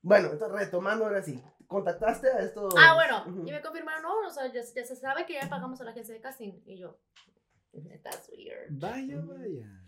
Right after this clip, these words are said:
Speaker 2: Entonces le digo, "Oye, ¿sabes
Speaker 3: Ah,
Speaker 2: qué?
Speaker 3: Wanda.
Speaker 2: No me de-, no me vengas a decir que Netflix no te ha pagado porque yo ya confirmé que ya te pagó".
Speaker 3: Ujú.
Speaker 2: Me dicen, "Ay, es que no te podemos pagar". Y yo, "Mira, ¿sabes qué? Tú me dijiste en seis semanas,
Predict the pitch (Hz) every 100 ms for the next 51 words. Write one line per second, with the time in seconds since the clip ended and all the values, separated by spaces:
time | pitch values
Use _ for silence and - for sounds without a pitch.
0 | 87 _ 233 247 269 262 269 311 320 285
1 | 294 254 156 139 - 139 160 285 285 254
2 | 262 294 294 294 294 277 269 277 262 233
3 | 208 202 214 220 247 247 - - 302 285
4 | 247 196 226 220 190 180 240 381 381 240
5 | 208 190 170 170 180 _ _ - 170 -
6 | 156 - 165 202 220 _ _ _ _ _
7 | - 80 85 85 _ 262 302 330 359 359
8 | 370 359 381 311 294 311 311 269 262 254
9 | 240 233 233 294 - 311 269 247 226 220
10 | 214 220 269 349 370